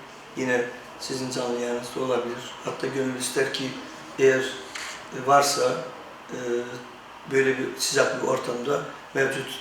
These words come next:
ticaret odası yönetimi ve ekip arkadaşlarıyla beraber biz de aynı anda canlı yayına çıkabiliriz. Belki farklı düşünebilirler.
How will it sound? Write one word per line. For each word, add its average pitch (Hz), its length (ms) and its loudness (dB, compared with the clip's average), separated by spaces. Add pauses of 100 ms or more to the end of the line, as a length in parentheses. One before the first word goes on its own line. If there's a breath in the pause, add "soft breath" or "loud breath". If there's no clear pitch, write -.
ticaret 127 380 4
odası 131 260 0
yönetimi 254 640 0 (640)
ve 135 60 4
ekip - 380 -2
arkadaşlarıyla 135 840 4
beraber 131 300 2 (160)
biz 131 200 -4
de 135 80 4
aynı 131 300 4
anda 123 320 -2
canlı 131 240 -2
yayına 123 260 0
çıkabiliriz. 123 640 0 (380 loud breath)
Belki 135 200 -4
farklı 135 360 2
düşünebilirler. 127 800 0